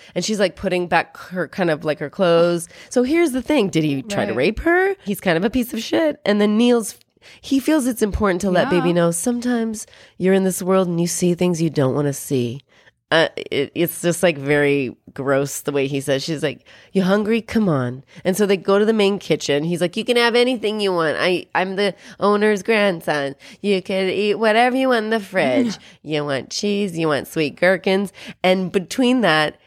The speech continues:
Speaker 1: um, Baby sees Penny, like, huddled down in the corner, sobbing, shaking. And she's smart
Speaker 2: Oh,
Speaker 1: enough.
Speaker 2: yep, yep, yep.
Speaker 1: She's like, "I'm gonna get"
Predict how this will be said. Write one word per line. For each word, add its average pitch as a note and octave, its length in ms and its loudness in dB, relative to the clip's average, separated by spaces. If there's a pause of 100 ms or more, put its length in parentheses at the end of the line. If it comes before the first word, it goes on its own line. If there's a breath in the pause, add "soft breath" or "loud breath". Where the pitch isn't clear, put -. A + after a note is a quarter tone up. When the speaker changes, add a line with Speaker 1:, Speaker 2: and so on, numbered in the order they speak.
(280 soft breath)
Speaker 1:
um, C#3 400 -2 (120)
Baby F3+ 540 2
sees D#3+ 720 -4
Penny, F3 600 0
like, C#3+ 200 0
huddled G3 340 -2
down F3 220 2
in D#3 100 -2
the C#3 60 -2
corner, E3+ 580 -2
sobbing, D#3+ 760 0
shaking. D#3 760 0 (520 loud breath)
And F#4 80 0
she's G4+ 200 0
smart F3 300 0
Speaker 2:
Oh, - 20 2
Speaker 1:
enough. D#3 200 2
Speaker 2:
yep, E3+ 160 -6
yep, E3 200 -10
yep. E3 80 -6
Speaker 1:
She's F3+ 80 -4
like, F#3+ 180 -4
"I'm E3 100 -6
gonna D#3+ 160 -2
get" C3+ 420 -4